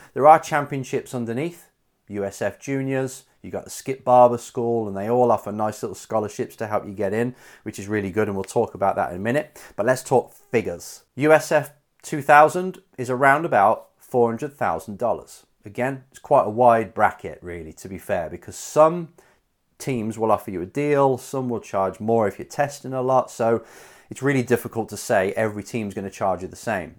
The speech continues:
A top team who's gonna give you, like, twenty days worth of testing, which is really rare in U-, in the U S. They don't test as much as they do in Europe,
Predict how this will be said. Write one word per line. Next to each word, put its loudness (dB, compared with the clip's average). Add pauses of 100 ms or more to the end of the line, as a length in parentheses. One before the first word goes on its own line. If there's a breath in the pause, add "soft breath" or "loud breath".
A -20
top 2
team -6
who's -8
gonna -10
give -6
you, -4
like, -4
twenty -4
days 0
worth -2
of -14
testing, -6
which -14
is -14
really -6
rare -4 (420)
in -10
U-, -6
in -8
the -6
U -2
S. -6
They -8
don't -4
test -4
as -12
much -10
as -12
they -6
do -6
in -8
Europe, -8